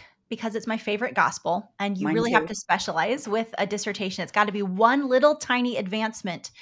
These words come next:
Speaker 1: to the academy to write a dissertation, and then you write a hundred thousand words on that little tiny issue. So I've had to narrow it down and narrow it down. I would love to look at emotion in all the gospels and compare them, but that's a future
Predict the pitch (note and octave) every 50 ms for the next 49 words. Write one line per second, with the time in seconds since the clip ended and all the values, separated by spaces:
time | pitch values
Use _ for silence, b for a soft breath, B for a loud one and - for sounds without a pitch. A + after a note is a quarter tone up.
0 | B B B B B B - - A#3+ A#3+ A#3 A#3 A3+ A3+ - A#3 G3+ G3+ G3+ F#3+
1 | F#3+ D3+ C#3+ C3+ A#2 - - - A3+ G#3 G3+ F#3+ G#3 F#3+ F#3 - F#3 F3 F#3 F3+
2 | - G3 G3 G3+ F#3 F#3 F#3+ F3+ F3 E3+ F#3 G3 F#3+ F3+ F3+ F#3 - A#3 A3+ A3
3 | A3 G#3 G#3+ G3 G3+ G3 F#3+ F#3 F#3 F3+ F3+ F#3 F3 F3 E3+ - - F#3+ G3 F#3+
4 | F#3 G3 F#3 F#3 F3+ - E3+ F3 - - - F3 - B B B B B B B
5 | B B B - - A#3+ A#3+ A#3+ A3+ - - - A#3 A#3 B3+ A#3+ G#3+ A3+ A3+ A3+
6 | A3+ A3 G#3+ - G3 G3+ G#3 G3+ G3 G3 F#3+ F#3+ F#3 - - F#3+ F3 F3 F3 F#3
7 | F#3+ G3 F#3 G3+ A3 A#3 A#3 A3+ - G3 F#3+ G3 G3 G3+ - G3 F#3 F3 F3+ -
8 | F#3+ F3+ F3+ - - F3 F#3 F3 F3 - D3+ A2+ F3+ - - - D#3+ - - F3+
9 | F3+ - F#3+ F#3 - F#3 F#3 F#3 F3+ F3 F3 F#3 - _ - F3+ F3+ - - -
10 | - E3+ E3+ - - -